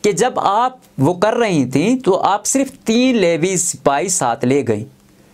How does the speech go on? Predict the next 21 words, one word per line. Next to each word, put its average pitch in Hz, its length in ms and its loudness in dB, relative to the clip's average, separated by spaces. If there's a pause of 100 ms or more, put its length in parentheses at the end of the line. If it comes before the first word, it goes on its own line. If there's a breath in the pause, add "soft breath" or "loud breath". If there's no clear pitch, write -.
(420 soft breath)
अब 180 140 -2
ये 262 160 0
किस 285 220 -2
कानून 247 400 0
में 240 280 0 (840)
कहा 190 300 0
गया 208 280 0
है 185 140 0
कि 180 140 0
अगर 156 240 0
आप 180 220 -2
कोई 165 180 2
रेड 135 300 -2
करें 165 320 -2
तो 135 80 0
उसमें 123 320 0
पाँच 156 200 0
सौ 208 200 -2
बंदे 202 260 0
ले 214 140 0
जाएं? 226 220 -2